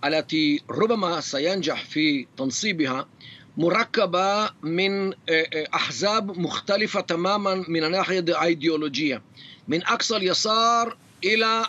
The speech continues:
اليمين، وهذه الحكومة مكتوب عليها الفشل في غضون أسبوع أو أسبوعين إذا تم تشكيلها أصلًا. ولذلك، آه، آه،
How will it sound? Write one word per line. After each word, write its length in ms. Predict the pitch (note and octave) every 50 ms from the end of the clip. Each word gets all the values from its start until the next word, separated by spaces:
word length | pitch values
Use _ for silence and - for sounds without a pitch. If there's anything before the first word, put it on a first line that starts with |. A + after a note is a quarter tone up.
| -
اليمين، 640 | F#3+ F#3+ F#3+ F#3 F#3 F3 E3+ F3 E3 C#3+ B2 A2 - - - _ - - - - - - - - - - - -
وهذه 560 | E3 F#3 F#3+ F#3+ F#3 E3 F3+ A#3+ C4 A3+ B3
الحكومة 800 | A#3+ - - G3 F#3+ - A#3 A#3 A3+ A3 G3 F#3 F#3 G3 G3 - - - -
مكتوب 460 | D#3+ F3+ E3+ - - - A#3+ A3 G3
عليها 840 | E3+ D#3 E3+ F#3 G3 G3+ G3+ F#3+ F3 E3+ F#3 F#3+ G3 G#3 G#3 G3+ - _ - -
الفشل 680 | D#3+ E3 C3 - G#3+ A3 G#3 - G3+ F3 D3+ C3+ A2 G#2+ - - - - - - - - - -
في 180 | - - F#3+ G3+
غضون 920 | F3+ F#3+ F#3 E3+ E3+ G#3 A3 A3 G#3+ G#3+ G#3+ G#3+ G#3 G3+ F#3+ F3 D#3+ - - _ _ - - C3+
أسبوع 480 | E3 E3 - - D3 F3 G#3 G#3+ G3+
أو 220 | G3 G3 F3+ F3 F3
أسبوعين 640 | - - D3+ E3 E3+ D#3+ F3 G3 G3 F#3 F3+ F3 - _ _ _ _ _ _ _ _ _ - -
إذا 580 | A3+ C4+ C4+ A3+ A3+ G#3 G3+ G3+ G#3+ A3 A3+ _ _ _ _ _ -
تم 220 | G#3+ G#3 G#3+ G#3+ G3+
تشكيلها 800 | G3 - F3+ - - - G#3 G3+ G3 F#3 F3 E3+ F3 - E3+ D#3+
أصلًا. 400 | - - - C#3 C3+ B2 G#2+ G2+ _ - - - - - - - - - - - - -
ولذلك، 600 | F#3+ F#3 F3+ F3 E3+ A3 B3+ C#4+ D4 A#3+ - F#3+
آه، 320 | F#3 F3+ F3 F3 E3+ - - - D#3 D3+ D3 C#3 - D3
آه، 240 | C#3+ C#3 C#3 C3+